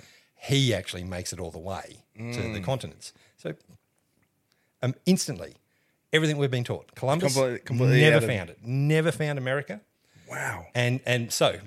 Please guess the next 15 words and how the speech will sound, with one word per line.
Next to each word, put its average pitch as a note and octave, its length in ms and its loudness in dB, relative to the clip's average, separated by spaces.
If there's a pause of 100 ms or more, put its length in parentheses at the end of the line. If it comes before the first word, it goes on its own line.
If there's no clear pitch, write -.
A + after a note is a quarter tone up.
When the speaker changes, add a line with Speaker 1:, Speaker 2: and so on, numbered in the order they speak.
Speaker 1:
but A#2 240 -4 (440)
what A2+ 140 -4
happens C3+ 380 -6
is, D2+ 360 -12 (120)
so A#2 260 -2
he's D3+ 360 -2
doing A#2+ 280 -2
that. G#2+ 420 -4 (320)
The A2+ 100 -2
Dutch G2 800 -2 (120)
go, G#2 320 -2 (640)
"Well, D3+ 120 -2
if D3 100 -4
they're F3 120 -2
going D#3+ 320 0